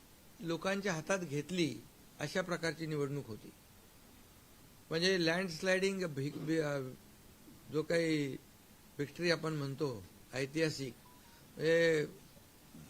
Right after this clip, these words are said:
याला काय, अ, शब्द वापरायचे मला कळत नाही, परंतु लोकांनी मतांचा, प्रेमाचा वर्षाव महायुतीवर केला.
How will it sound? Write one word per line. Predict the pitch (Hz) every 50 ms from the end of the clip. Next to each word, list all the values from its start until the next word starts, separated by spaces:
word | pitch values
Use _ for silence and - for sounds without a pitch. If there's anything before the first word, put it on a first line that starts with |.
| - - - - - - - - - - - - - - - - - - - - - - - - - - - - - - - -
याला | 139 156 160
काय, | 160 - 165 175 180 180 180
अ, | 170 156 170 160 156 151 147 147 143 143 151 - - - - - - - - - 73 71 - - - - - - - - - - - - - - - - - - - - - - - - - - - - - - - - - - - - -
शब्द | - 143 139 139 147 175 175 170 170 165 160 147
वापरायचे | 143 143 - 165 165 165 160 180 175
मला | 165 160 156 160
कळत | 156 - 156 170 175
नाही, | 185 175 147 127 135 - - - - - - - - - - -
परंतु | - 165 180 185 180 202 214 220 220
लोकांनी | 214 180 160 151 - 180 180 190 190 196 208 220 220 220 - - - - - - - - - - - - - - - - - - - - -
मतांचा, | 135 143 143 - 202 202 202 196 190 214 214 214
प्रेमाचा | 208 185 170 170 165 175 190 196 185 214
वर्षाव | 202 175 156 131 - - 196 185 160 135 113 - - - - - - - - - - - - - -
महायुतीवर | 135 127 139 160 165 160 156 - 180 165 170
केला. | 165 165 156 147 135 127 110